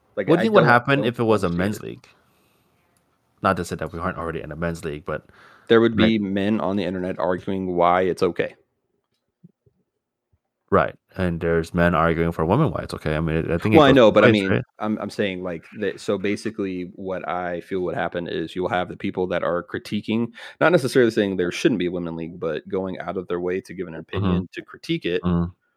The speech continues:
Speaker 1: Whereas
Speaker 2: Mm-hmm.
Speaker 1: if you did an all men's league, those same people would be praising it on the internet about how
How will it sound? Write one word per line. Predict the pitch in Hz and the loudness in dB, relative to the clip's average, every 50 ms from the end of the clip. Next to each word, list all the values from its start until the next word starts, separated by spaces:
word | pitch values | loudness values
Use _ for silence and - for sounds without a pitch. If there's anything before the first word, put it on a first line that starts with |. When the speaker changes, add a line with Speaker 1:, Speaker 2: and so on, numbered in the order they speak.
| _ - _ | _ -20 _
Speaker 1:
Whereas | - 98 92 92 87 | -2 -2 0 0 0
Speaker 2:
Mm-hmm. | |
Speaker 1:
if | 85 85 | -2 -4
you | 92 87 | -6 -8
did | 92 90 85 | -6 -6 -6
an | 85 71 | -6 -6
all | 60 76 82 | -4 -4 -4
men's | 87 92 107 123 117 107 - - | -2 -2 -2 -2 -2 -4 -4 -8
league, | 85 82 80 78 - _ | -10 -8 -8 -12 -16 _
those | - 87 90 - | -8 -8 -6 -4
same | - - 95 90 85 | -4 -4 -4 -4 -8
people | - - 107 101 _ 82 82 78 | -8 -8 -8 -6 _ -6 -8 -6
would | 80 78 | -8 -12
be | - - _ | -14 -20 _
praising | - - - 110 110 104 90 - 76 73 | -20 -4 0 2 2 2 0 -2 -8 -10
it | 73 65 - | -10 -12 -12
on | - 76 76 | -10 -12 -10
the | 73 67 | -10 -10
internet | 69 71 69 65 60 50 | -12 -10 -10 -10 -10 -10
about | 50 - - 64 78 | -10 -10 -8 -8 -6
how | - 82 78 | -6 -6 -8